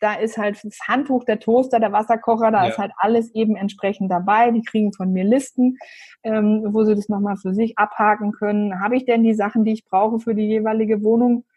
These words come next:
Speaker 1: Ähm, und dann halt eben das Möblierungskonzept mit den Einkaufslinks, von wo kommt das Möbelstück und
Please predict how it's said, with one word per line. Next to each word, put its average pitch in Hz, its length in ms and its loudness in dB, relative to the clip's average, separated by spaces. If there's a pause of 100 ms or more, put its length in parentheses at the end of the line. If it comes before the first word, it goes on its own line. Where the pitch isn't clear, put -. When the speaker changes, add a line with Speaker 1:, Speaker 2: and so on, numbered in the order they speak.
(580)
Speaker 1:
Ähm, 214 420 0
und 226 160 2
dann 226 220 4
halt 220 120 0
eben 220 200 4
das 226 160 0
Möblierungskonzept 226 920 0
mit 202 140 -2
den 190 140 -2
Einkaufslinks, 254 840 0
von 202 220 -2
wo 214 140 4
kommt 240 280 -2
das 247 160 -2
Möbelstück 240 560 0
und 208 280 -2